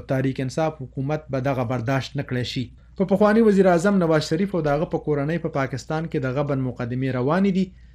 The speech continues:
نوموړي ته تیر کال د نومبر په میاشت کې د لاهور های کورټ لندن ته د خپل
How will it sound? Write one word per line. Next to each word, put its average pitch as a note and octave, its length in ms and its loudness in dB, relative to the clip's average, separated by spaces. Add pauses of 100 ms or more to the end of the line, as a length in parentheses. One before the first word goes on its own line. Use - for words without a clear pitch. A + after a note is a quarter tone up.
(260)
نوموړي F#3 480 6
ته - 340 2
تیر F#3 240 4
کال F3 240 4
د C#3 160 0
نومبر C3+ 400 0
په B2+ 140 -2
میاشت E3+ 320 -2
کې D#3+ 340 -2
د C#3 120 2
لاهور C#3 340 2
های B2+ 240 -2
کورټ F3 140 2 (560)
لندن D#3+ 440 4
ته E3+ 400 2
د C3 140 -2
خپل E3+ 260 2